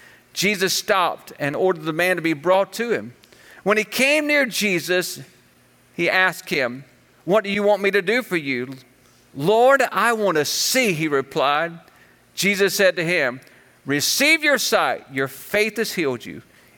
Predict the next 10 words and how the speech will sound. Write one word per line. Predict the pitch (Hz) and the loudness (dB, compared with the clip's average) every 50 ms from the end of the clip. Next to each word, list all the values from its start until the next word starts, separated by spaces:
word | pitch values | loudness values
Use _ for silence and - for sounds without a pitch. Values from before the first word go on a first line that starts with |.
| _ _ - | _ _ -2
Immediately | 160 160 156 151 165 214 254 269 262 226 170 160 151 143 139 | -2 -2 0 0 0 2 2 2 2 2 0 0 0 0 0
he | 139 151 | -2 -2
received | 135 139 135 - - - 208 226 233 208 | -4 -4 -4 -4 -2 -2 0 0 0 0
his | 233 208 - | -2 -2 -2
sight | - - 165 151 156 151 143 | -2 -2 0 0 0 -2 -2
and | 135 139 139 | -4 -6 -6
followed | - - 196 202 208 214 196 165 | -2 0 2 4 4 2 0 -2
Jesus, | 147 156 160 160 151 160 156 - | -2 -4 -2 -2 -2 -2 -4 -6
praising | - - 214 214 233 240 220 233 214 185 160 | -4 -2 0 0 0 0 0 -4 -4 -2 0
God. | 190 170 165 170 170 170 170 | 2 2 4 4 2 0 -2